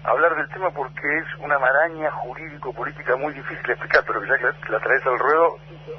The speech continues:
entremos en el tema. Lavallato fue, como saben ustedes, el, el, la nave insignia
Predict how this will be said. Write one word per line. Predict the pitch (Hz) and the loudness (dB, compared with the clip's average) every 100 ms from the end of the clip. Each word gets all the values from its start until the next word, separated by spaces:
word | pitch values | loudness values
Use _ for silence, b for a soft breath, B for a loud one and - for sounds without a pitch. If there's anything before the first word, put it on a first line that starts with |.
| - - - | -14 -16 -12
entremos | - - 127 120 - | -6 0 0 0 -4
en | |
el | 104 | -8
tema. | - - - - B B B B B B B - - - | -8 -10 -10 -16 B B B B B B B -18 -18 -2
Lavallato | - 135 147 180 - 202 - - - - - - | 6 6 8 4 6 4 4 -6 -20 -18 -18 -6
fue, | 131 151 170 - - - | 2 4 4 0 -20 -12
como | - 110 | -8 -4
saben | 107 160 | 0 2
ustedes, | 180 156 214 208 196 - - - - | 0 0 2 4 2 -6 -18 -18 -12
el, | 123 113 139 | -10 -8 -6
el, | 117 113 120 | -6 -6 -4
la | 117 | 2
nave | 143 156 | 4 4
insignia | 143 147 170 180 185 | 0 -10 -10 -4 2